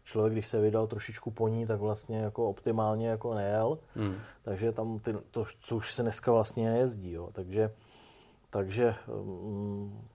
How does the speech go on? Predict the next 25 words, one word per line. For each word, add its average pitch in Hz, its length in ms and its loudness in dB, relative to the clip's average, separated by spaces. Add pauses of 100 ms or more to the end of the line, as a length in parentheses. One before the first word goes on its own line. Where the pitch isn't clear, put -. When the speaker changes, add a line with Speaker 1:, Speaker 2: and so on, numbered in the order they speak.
(560)
Speaker 1:
specifika 117 880 0
prostě 113 440 -2
Afriky, 113 540 -4
prostě, 107 420 -4
eh, 107 200 0 (300)
večer 107 340 2
vám 113 180 4
zhasnou, 117 600 0 (160)
jo, 117 220 -2
v 113 80 -12
půl 117 160 -6
sedmí 120 460 -4
a 104 440 -6
je 110 140 -2
tma, 110 320 0
protože 107 360 -4
v 98 120 -4
některých, 104 400 -2 (260)
čím 107 220 -4
se 107 140 -2
jede 107 160 2
k 107 60 -4
tomu 110 240 0
rovníku, 113 540 0 (760)
takže 101 440 0